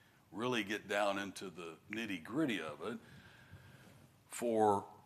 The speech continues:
me, for the class, and for what I, what I'm trying, what I really wanna present is that you're, you have no choice on one of those deaths.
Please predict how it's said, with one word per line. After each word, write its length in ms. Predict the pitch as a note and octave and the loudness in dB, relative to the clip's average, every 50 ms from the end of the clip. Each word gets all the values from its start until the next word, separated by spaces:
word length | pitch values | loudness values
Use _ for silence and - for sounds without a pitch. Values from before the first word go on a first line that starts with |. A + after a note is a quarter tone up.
| - - | -14 -6
me, 640 | G2+ G#2+ B2+ D3 D#3 C3+ A#2 A2+ A2+ A#2+ B2 A2+ - - - - - - - - - - - - - - - - - - _ - _ | 2 8 10 12 12 12 10 8 6 4 2 -2 -8 -14 -20 -20 -20 -20 -20 -20 -20 -20 -20 -20 -20 -20 -20 -20 -20 -20 _ -20 _
for 400 | - - F2+ F#2 F2+ F2+ F2+ F2 D#2+ - - - - - - - | -18 -10 -8 -6 -4 -4 -4 -6 -8 -14 -20 -20 -20 -20 -16 -14
the 80 | - - | -14 -10
class, 680 | - - B2+ C3 B2+ A#2+ A2 F#2+ F2+ G2 G#2+ - - | -4 4 6 8 8 8 8 8 6 4 2 2 -2
and 180 | F#2+ F#2 F#2 F2+ | -4 -6 -6 -6
for 200 | - - G#2 G2+ | -4 -2 0 0
what 200 | G2+ G2+ G#2 G#2 | 2 2 2 2
I, 100 | F#2+ F2 F2 - - - - - - - - - | 2 0 -4 -6 -12 -20 -20 -20 -20 -20 -20 -14
what 140 | - F#2 F2+ | -12 -12 -12
I'm 120 | E2+ E2 - | -12 -10 -8
trying, 680 | - - - A#2+ A#2 A2+ A#2 A#2 A2+ A2 G#2+ G2+ F#2 - - - - - - - - - - | -8 -6 -2 2 4 4 6 4 4 4 2 -2 -6 -10 -18 -20 -20 -20 -20 -20 -20 -18 -14
what 140 | A2 G2+ G2 | -14 -12 -12
I 80 | G2 F#2+ F#2+ | -10 -8 -6
really 200 | A#2 B2 A#2+ A2+ | -4 -2 0 0
wanna 300 | G#2+ G#2 A2+ A2 G#2 F#2+ - - - | 0 0 -2 -2 -2 -4 -6 -8 -10
present 420 | G#2 F#2+ F2 G2+ D#3+ F3 D3+ B2 A2+ | -10 -8 -4 0 2 2 4 2 2
is 180 | G#2 G2+ - - | -2 -4 -4 -2
that 300 | A#2 G#2+ G2+ F#2 - - - - - - - - - - - - - - - - - - - - _ - _ _ _ _ _ _ _ _ _ _ - - | 2 2 2 0 -2 -10 -20 -20 -20 -20 -20 -20 -20 -20 -20 -20 -18 -18 -18 -18 -18 -20 -20 -20 _ -20 _ _ _ _ _ _ _ _ _ _ -16 -12
you're, 420 | C3+ A#2+ B2 C3+ C3 C3 B2+ C3+ - - - - | -6 0 2 2 2 2 0 -2 -6 -12 -14 -6
you 300 | B2 B2 C#3+ D#3+ F3 E3 | 2 6 6 6 6 4
have 440 | D#3 D3+ C3+ C3 B2 B2 A#2+ A2 - - - | 4 6 8 8 8 8 6 2 -2 -6 -4
no 320 | A2 A2 B2+ C#3 D3+ D#3 | 0 2 4 4 4 4
choice 720 | D3 - - - D#3+ C#3 A2 F2 - - - - - - - - | 2 0 0 4 6 6 6 4 2 -2 -8 -8 -8 -8 -10 -10
on 180 | G2 F#2+ F#2 G2 | -8 -8 -6 -2
one 160 | G#2 G#2 G#2+ | -2 0 0
of 80 | G#2+ G2+ | 0 0
those 260 | G2+ G2 F#2 F2+ - | 0 -2 -2 -4 -6
deaths. 680 | - - F2+ E2 D2+ C#2+ - - - - - - - | -6 -6 -6 -6 -6 -8 -12 -14 -12 -12 -10 -12 -12